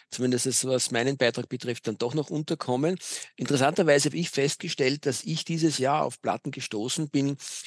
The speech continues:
die entweder, ähm, ein Reissue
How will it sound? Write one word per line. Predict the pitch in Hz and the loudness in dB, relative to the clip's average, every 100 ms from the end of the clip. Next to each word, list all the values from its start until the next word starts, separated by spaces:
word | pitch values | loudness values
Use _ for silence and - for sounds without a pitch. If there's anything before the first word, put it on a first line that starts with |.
| - - | -14 -2
die | 139 | 0
entweder, | 135 147 156 113 101 107 120 151 - - - | 4 2 2 2 4 6 6 4 0 -8 2
ähm, | 113 110 113 120 - _ _ _ - | 6 6 2 -6 -14 _ _ _ -2
ein | 113 117 | 0 2
Reissue | 127 123 143 - 147 135 | 2 2 0 0 0 0